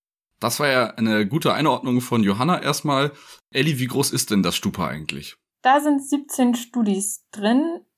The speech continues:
Speaker 2: Allerdings, äh, gibt's auch Vertretungen, die durchaus dabei sein kann.
Speaker 1: Okay, aber siebzehn feste Plätze sozusagen. Und,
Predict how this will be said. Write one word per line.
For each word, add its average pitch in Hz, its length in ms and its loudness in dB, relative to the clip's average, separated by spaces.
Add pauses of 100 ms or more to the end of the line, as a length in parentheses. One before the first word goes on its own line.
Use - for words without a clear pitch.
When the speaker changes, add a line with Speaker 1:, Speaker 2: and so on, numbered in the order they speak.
(220)
Speaker 2:
Allerdings, 226 580 2
äh, 220 280 4
gibt's 214 240 -4
auch 214 180 2
Vertretungen, 202 1000 -2
die 190 320 -6 (480)
durchaus 196 720 -4 (180)
dabei 208 340 4
sein 196 280 4
kann. 196 340 -6 (240)
Speaker 1:
Okay, 110 300 -4
aber 107 200 0
siebzehn 110 360 0
feste 104 320 -4
Plätze 139 300 -2
sozusagen. 117 600 -2 (420)
Und, 107 380 2